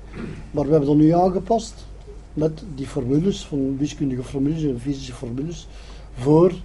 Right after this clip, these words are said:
eh, projecties te maken voor het klimaat voor de jaren tweeduizend zeventig, tweeduizend tachtig. En we hebben dat al gedaan voor imbo, eh,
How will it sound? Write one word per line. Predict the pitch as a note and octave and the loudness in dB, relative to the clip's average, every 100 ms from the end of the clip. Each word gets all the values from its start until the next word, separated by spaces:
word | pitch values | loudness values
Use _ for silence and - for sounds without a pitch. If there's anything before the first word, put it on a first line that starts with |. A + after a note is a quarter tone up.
| - - | -14 -12
eh, | - C#3+ | -6 -4
projecties | C#3+ C#3 C#3+ F#3 E3 | -2 -2 -2 -4 -6
te | D3 | -2
maken | D3+ D3+ | -2 -2
voor | C3+ | -8
het | C3 | -8
klimaat | D3 C3 C3 C3+ | -6 -2 -2 -2
voor | - B2 | -6 -6
de | B2 | -4
jaren | B2 B2 A#2+ | -4 -6 -6
tweeduizend | B2 A2+ A2+ A2+ A2 | -8 -6 -8 -8 -12
zeventig, | B2+ B2 A#2+ - - - - - - - - | -12 -12 -12 -16 -18 -18 -18 -18 -18 -18 -16
tweeduizend | - A#2+ A#2+ A#2+ A#2+ | -10 -6 -4 -4 -4
tachtig. | C3 C3+ F#3+ | -4 -4 -4
En | F3+ - - - - - - D#3 | -6 -8 -16 -18 -18 -18 -6 2
we | D#3+ | 4
hebben | E3 | 6
dat | F3 | 8
al | F3 | 8
gedaan | E3 D#3 F3 F3 | 8 6 6 6
voor | E3 E3+ | 4 2
imbo, | G3 F3 F#3 F#3 A3 G3+ - - - | 2 4 8 8 6 0 -14 -18 -6
eh, | F#3+ E3+ E3 D#3+ D#3 D3+ | 0 2 4 4 4 2